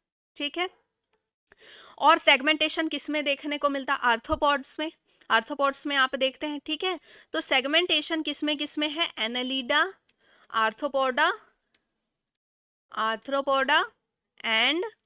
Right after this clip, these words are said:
Chordata, इन तीनों में आपको सेगमेंटेशन देखने को मिलते हैं या मेटामेरिज्म देखने को मिलते हैं, तो ये आप लिख लेंगे। एनसीईआरटी में जो भी लिखवा रही हूँ मैं, वो आप लिखते जाएंगे।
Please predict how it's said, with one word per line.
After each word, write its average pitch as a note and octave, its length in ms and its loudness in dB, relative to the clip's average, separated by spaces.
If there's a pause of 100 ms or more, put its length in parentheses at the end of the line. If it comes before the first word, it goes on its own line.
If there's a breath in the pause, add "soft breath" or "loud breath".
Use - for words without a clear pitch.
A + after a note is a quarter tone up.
Chordata, F3+ 500 -10 (1200 soft breath)
इन F#4 300 2 (100)
तीनों C4 440 -2
में A#3 340 -4 (140)
आपको D4 520 0
सेगमेंटेशन A#3+ 1080 -6
देखने B3 400 -8
को C4 180 -2
मिलते A3 320 -8
हैं A#3+ 140 -10
या B3 120 -8
मेटामेरिज्म A3 640 -6
देखने G3 320 -12
को F#3 120 -18
मिलते F#3 220 -18
हैं, G#3 60 -16
तो A3+ 100 -10
ये A#3 340 -8 (100)
आप A3+ 240 -4
लिख G3 300 -12
लेंगे। D#4+ 320 -16 (340 soft breath)
एनसीईआरटी D4+ 500 0
में D#4 140 -4
जो C4 120 -2
भी D#4 120 0
लिखवा D4 340 -2
रही A#3 120 -6
हूँ B3 80 -10
मैं, D#4 100 -2
वो C4+ 140 -2
आप A#3 180 -2
लिखते G3 340 -10
जाएंगे। - 380 -18